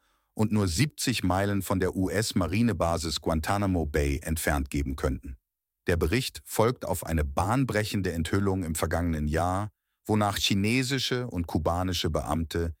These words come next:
in der Anfangsphase des Baus einer gemeinsamen militärischen Ausbildungsbasis an der Nordküste Kubas waren. China stärkt auch seine Position in Venezuela und Nicaragua,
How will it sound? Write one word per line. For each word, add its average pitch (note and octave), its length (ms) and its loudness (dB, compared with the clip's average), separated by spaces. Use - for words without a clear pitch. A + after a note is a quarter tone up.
in F#2 140 -2
der E2 180 0
Anfangsphase F#2 840 0
des D2 160 -4
Baus D2 460 -4
einer D#2 300 -4
gemeinsamen F#2 840 0
militärischen E2 760 -2
Ausbildungsbasis D2+ 1200 -2
an F2+ 120 0
der E2+ 120 2
Nordküste F2 680 0
Kubas D2 520 -4
waren. B1 440 -10
China D#3 380 2
stärkt A2 440 2
auch F#2 160 -2
seine F2+ 280 0
Position F#2+ 760 0
in F2 160 -2
Venezuela E2+ 720 0
und E2+ 220 -4
Nicaragua, F2 840 0